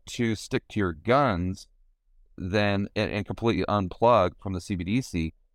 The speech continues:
I, I would start planning now as to how you could make that happen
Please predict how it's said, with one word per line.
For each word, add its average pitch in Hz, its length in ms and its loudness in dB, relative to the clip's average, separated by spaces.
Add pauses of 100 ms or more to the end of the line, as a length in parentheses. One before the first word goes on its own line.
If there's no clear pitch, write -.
(240)
I, 78 200 2
I 123 100 6
would 123 160 0
start - 300 -2
planning 110 640 -2
now 95 640 0
as 92 180 -4
to 82 260 0 (360)
how 123 260 4
you 117 200 0
could 95 200 -8
make 104 220 -2
that 87 240 2
happen 92 560 -2